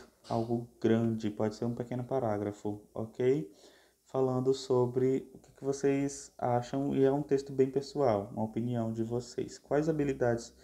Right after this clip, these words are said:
vocês acham que tem que ter extra, além dessas aqui?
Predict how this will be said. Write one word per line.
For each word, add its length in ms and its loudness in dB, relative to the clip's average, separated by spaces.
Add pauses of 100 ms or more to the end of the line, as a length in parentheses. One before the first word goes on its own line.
(260)
vocês 200 -4
acham 220 0
que 140 -8
tem 140 -2
que 80 -8
ter 380 -2 (100)
extra, 560 2 (960)
além 360 0
dessas 340 0
aqui? 480 -2